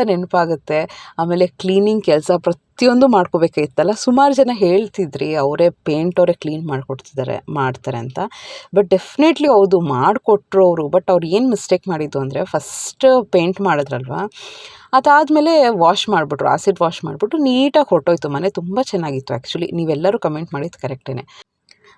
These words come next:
But ಅದಾದಮೇಲೆ ಸೆಕೆಂಡ್ ಟೈಮ್ ಪೇಂಟಿಂಗ್ ಮಾಡ್ತಾರಲ್ವ, ಆಗ ಏನು ತಪ್ಪು ಮಾಡಿದ್ದು ಅಂದರೆ, ಅವ್ರು ಕೆಳಗಡೆ ಟಾರ್ಪಲ್ ಹಾಕ್ಕೊಂಡು ಅಥವಾ ಏನೋ ಬೆಡ್‌ಶೀಟ್ಸೋ ಕಾ-, ಕಾರ್ಪೆಟ್ಟೋ ಏನೋ ಹಾಕ್ಕೊಂಡು ಪೇಂಟಿಂಗ್ ಮಾಡಿಲ್ಲ, ಹಾಗೆ ಡೈರೆಕ್ಟಾಗಿ ಮಾಡಿಬಿಟ್ಟಿದ್ದಾರೆ. ಎಲ್ಲ ಕಡೆ ಸ್ಪಾಟ್ ಸ್ಪಾಟು ಆ ಥರ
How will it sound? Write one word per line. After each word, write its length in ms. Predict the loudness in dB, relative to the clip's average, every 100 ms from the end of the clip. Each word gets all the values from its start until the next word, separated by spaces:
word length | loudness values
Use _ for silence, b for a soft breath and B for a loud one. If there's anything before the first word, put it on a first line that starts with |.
| -4
But 200 | -2 0
ಅದಾದಮೇಲೆ 640 | 2 4 2 0 2 2
ಸೆಕೆಂಡ್ 400 | 2 0 0 0
ಟೈಮ್ 220 | 0 0 0
ಪೇಂಟಿಂಗ್ 400 | -2 0 -4 -4
ಮಾಡ್ತಾರಲ್ವ, 520 | -4 -6 -8 -4 -2
ಆಗ 280 | 0 0 0 2
ಏನು 160 | 0
ತಪ್ಪು 260 | 0 -6 -6
ಮಾಡಿದ್ದು 300 | -6 -4 -6
ಅಂದರೆ, 180 | -2 0
ಅವ್ರು 140 | 0
ಕೆಳಗಡೆ 420 | -2 -4 -2 0
ಟಾರ್ಪಲ್ 540 | 0 2 0 0 -2 -2
ಹಾಕ್ಕೊಂಡು 460 | -4 -4 -4 -2
ಅಥವಾ 240 | -4 0 -2
ಏನೋ 180 | -2 -4
ಬೆಡ್‌ಶೀಟ್ಸೋ 680 | -6 -6 -8 -10 -8 -6
ಕಾ-, 300 | -4 -2 -4 -6 B B
ಕಾರ್ಪೆಟ್ಟೋ 560 | 0 0 2 0 0 -4
ಏನೋ 320 | 0 0 0
ಹಾಕ್ಕೊಂಡು 880 | 0 -2 0 -2 0 0 0 0 0
ಪೇಂಟಿಂಗ್ 440 | 0 -2 -2 -4
ಮಾಡಿಲ್ಲ, 280 | -4 -4 -6
ಹಾಗೆ 260 | -6 -2 0
ಡೈರೆಕ್ಟಾಗಿ 540 | 0 -2 -4 -2 0
ಮಾಡಿಬಿಟ್ಟಿದ್ದಾರೆ. 560 | 0 -2 -4 -4 -2 -2 -4 B B B
ಎಲ್ಲ 300 | -2 0 0
ಕಡೆ 220 | 0 0 0
ಸ್ಪಾಟ್ 340 | -2 -4 -4
ಸ್ಪಾಟು 520 | -6 -4 -4 0 0
ಆ 100 | 0
ಥರ 200 | -2 -6